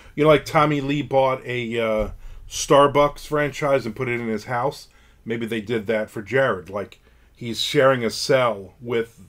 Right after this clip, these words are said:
Subway. But they probably have a plexiglass so he can't attack anybody who's, like, under twelve years old. Who can say? Uh, Michael Whitmer,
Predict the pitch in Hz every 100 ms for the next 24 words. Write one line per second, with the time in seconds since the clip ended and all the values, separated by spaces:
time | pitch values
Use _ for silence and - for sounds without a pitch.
0 | - - - 151 127 95 85 - _ _
1 | _ _ _ _ _ - 123 120 156 135
2 | 127 110 - 143 123 117 107 98 - 107
3 | 101 117 104 101 _ _ _ _ _ _
4 | - - 151 131 120 101 101 101 92 101
5 | 98 107 98 - - 117 107 101 90 _
6 | - 117 101 98 95 101 90 - - _
7 | _ _ _ - _ _ _ _ _ _
8 | _ _ _ _ _ _ _ _ _ _
9 | _ _ _ 170 143 92 - - - _
10 | _ _ _ _ _ _ _ _ _ _
11 | _ _ _ - _ - 131 120 135 139
12 | 147 135 151 196 214 240